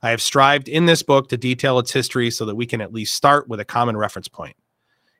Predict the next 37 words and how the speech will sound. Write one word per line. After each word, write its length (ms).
If 120
there 180
is 160
one 300
definitive 600
characteristic 680
of 60
Industry 340
four 200
point 160
oh, 240
it 100
is 140
ambiguity. 580
That 240
lack 240
of 120
clarity 360
sets 300
it 80
aside 480
from 160
other 160
policy 420
and 80
strategy 400
statements 400
for 120
manufacturing 800
as 140
a 80
world-class 580
solution 540
instead, 540
it's 180
an 60
enigma. 540